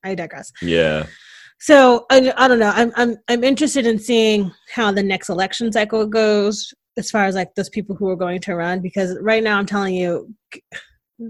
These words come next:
Speaker 1: if it ain't the four who voted no running for mayor, I ain't voting for the rest of y'all. Like, I have a lot of
Speaker 2: Yeah.
Speaker 1: energy around y'all right now because,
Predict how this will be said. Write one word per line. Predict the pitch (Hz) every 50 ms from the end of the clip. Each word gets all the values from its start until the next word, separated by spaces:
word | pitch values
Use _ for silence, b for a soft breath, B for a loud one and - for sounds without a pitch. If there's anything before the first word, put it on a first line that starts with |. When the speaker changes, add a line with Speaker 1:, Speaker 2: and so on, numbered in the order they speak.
| 240 - - b b b b b b b b b b b b _ _ -
Speaker 1:
if | 254 247 233
it | 254 254 269
ain't | 269 277 277 233
the | 226 240
four | - - 269 247 240 247
who | 247 240
voted | 208 226 226 220 214 220 214 208 185 185 202 208 208 208
no | - 202 202 202 214 220 220 208
running | 226 226 226 226 226 214
for | 220 220
mayor, | 208 214 214 220 220 220 220 214 214 -
I | - 202 202 196
ain't | 196 190
voting | 180 180 143 147
for | 202 -
the | 180 175
rest | 165 175 - -
of | 151
y'all. | 135 139 151
Like, | 135 151 -
I | 135 180 190 190 196
have | 196 196 190 175
a | 175 170
lot | 170 170 160 -
of | 185
Speaker 2:
Yeah. | 170
Speaker 1:
energy | 175 175 175 170 165 165
around | 160 165 165 160 165 170
y'all | 170 165 165
right | 165 160 151 147
now | 180 151 156 165
because, | 175 170 147 - - 175 165 156 156 156 - - -